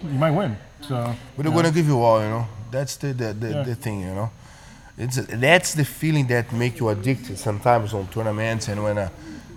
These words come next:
Speaker 2: when you are a, f-, a fighter or a professional athlete in general,
Speaker 1: Yeah.
Speaker 2: the, when you really like what you do,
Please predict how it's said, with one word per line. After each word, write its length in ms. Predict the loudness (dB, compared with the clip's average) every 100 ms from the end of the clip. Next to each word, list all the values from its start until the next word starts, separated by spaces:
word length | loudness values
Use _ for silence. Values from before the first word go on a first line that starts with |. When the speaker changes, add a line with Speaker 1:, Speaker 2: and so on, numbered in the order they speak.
| -6
Speaker 2:
when 180 | -2 0
you 100 | 0
are 120 | -2
a, 40 |
f-, 220 | -4 -8 -8
a 120 | -8
fighter 500 | 0 4 4 4 2
or 120 | 0
a 60 | -4
professional 760 | -6 -6 -4 -4 0 0 0
athlete 440 | -2 -4 -2 -2 -4
in 100 | -4
general, 500 | -2 0 2 2 0 -8 -10
Speaker 1:
Yeah. 120 | -10 -8 -6
Speaker 2:
the, 440 | 0 2 2 -2 -4
when 220 | -2 0
you 100 | 2
really 240 | 2 2 4
like 320 | 2 2 0
what 160 | -2
you 80 | -2
do, 340 | 0 2 2